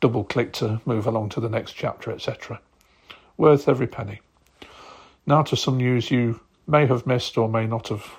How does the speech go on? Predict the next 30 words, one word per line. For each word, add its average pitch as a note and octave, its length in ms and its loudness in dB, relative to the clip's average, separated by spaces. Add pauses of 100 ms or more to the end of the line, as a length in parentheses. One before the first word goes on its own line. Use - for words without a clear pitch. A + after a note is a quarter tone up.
(140)
wanted G#2 320 -6
to B2 240 -6
air. G2 340 -6 (920)
A - 80 0
company D#3 520 4
in C3 140 0
Canada A2+ 460 2 (240)
called A#2 280 0
Zynex A#2 1000 -2 (1000)
have B2 280 2
come D3+ 180 2
up D3 80 4
with C3+ 180 2
a C3+ 60 6
way B2 260 6
for - 220 -4
people B2 380 0
with A#2 180 0
diabetes B2 640 0
to C#3+ 100 -10
check - 220 -4
their C3 180 0
glucose A#2 560 -2
level A#2 300 -2
without A#2 480 0
having A#2 320 0
to A2+ 320 -4 (340)
use A2+ 380 -4
a B2+ 120 -4
needle. A#2+ 460 -2